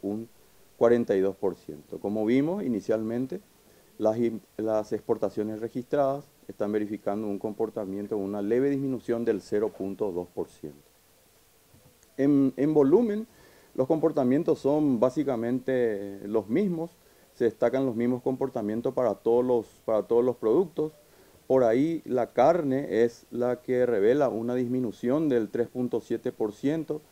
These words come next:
dado que en valores está creciendo un uno punto cinco, eh, perdón, uno punto dos. Esto, bueno, nos revela, ¿verdad?, una mejora en los precios del orden del cuatro punto ocho por ciento. En definitiva, en volúmenes la disminución es del cinco punto un por ciento, también menor al diez negativo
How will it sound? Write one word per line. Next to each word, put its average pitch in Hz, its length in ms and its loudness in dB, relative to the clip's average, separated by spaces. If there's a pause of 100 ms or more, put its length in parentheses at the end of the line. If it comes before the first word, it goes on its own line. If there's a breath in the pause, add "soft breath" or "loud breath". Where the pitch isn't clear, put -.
(220 soft breath)
dado 123 260 4
que 139 100 0
en 135 200 2 (100)
valores 120 360 4
está 123 180 0
creciendo 123 400 -2
un 120 100 -2
uno 127 180 -2
punto 139 280 -2
cinco, 147 440 -4 (360 soft breath)
eh, 117 100 -2
perdón, 123 240 2
uno 123 280 0
punto 135 360 0
dos. 135 240 4
Esto, 117 160 -2
bueno, 113 260 2
nos 110 160 -4
revela, 107 480 0
¿verdad?, 98 220 -2
una 107 220 -6
mejora 104 320 -4
en 110 80 -4
los 107 80 -2
precios 101 400 -2
del 101 120 -2
orden 104 260 0
del 101 120 -2
cuatro 101 300 -2
punto 95 400 -6 (360 soft breath)
ocho 95 300 0
por 87 240 -4
ciento. 82 520 -8 (520 soft breath)
En 107 100 -2
definitiva, 131 840 2
en 113 340 0
volúmenes 143 500 4
la 151 100 0
disminución 131 540 0
es 113 120 -4
del 113 180 -2
cinco 135 380 -2
punto 127 300 -4
un 113 140 -4
por 131 140 -2
ciento, 135 340 -4
también 117 440 -2
menor 117 480 -4
al 107 260 -6
diez 113 300 -4
negativo 117 640 -4